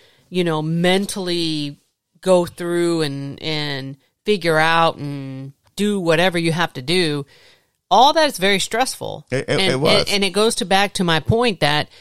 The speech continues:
Speaker 1: if you have so much stress doing something, your job, w-, what you just described,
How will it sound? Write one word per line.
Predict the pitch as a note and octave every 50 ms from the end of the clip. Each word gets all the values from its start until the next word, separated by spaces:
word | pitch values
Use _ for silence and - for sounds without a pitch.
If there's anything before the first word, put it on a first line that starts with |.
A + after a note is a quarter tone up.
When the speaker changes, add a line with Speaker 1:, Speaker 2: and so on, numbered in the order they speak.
| - - _ _
Speaker 1:
if | - E3+ F3+ -
you | A#3+ C4 A#3+
have | G3 G#3 A3 A3 A3 G#3+
so | - - - F#3+ F3+ F#3
much | F#3 F#3 F3 E3 - -
stress | - - - - D#3+ D3 D3 D#3+ F#3+ A3 - - - - - _ _ _ _ _ _ - - _ _ -
doing | D#3+ D#3+ F#3 F3 F3+ F3 E3 D#3+
something, | - - - - D3+ D3+ F3+ F3+ - A3 A3+ A#3 A#3 G#3+ -
your | - C#3+ C#3+
job, | C#3 - D#3+ D3 C3 C3+ C#3 C#3+ D3+ D#3+ F3 F3 E3
w-, | D3+ C#3+ C#3+ D3 _ _ _ _ _
what | D3 F3 E3+ D#3+
you | D3+ C#3+ E3+ F#3
just | F#3 - G#3+ G3+ - -
described, | G#3 G3 - - A3+ A3 A3 A3 A3+ A3+ A3+ A3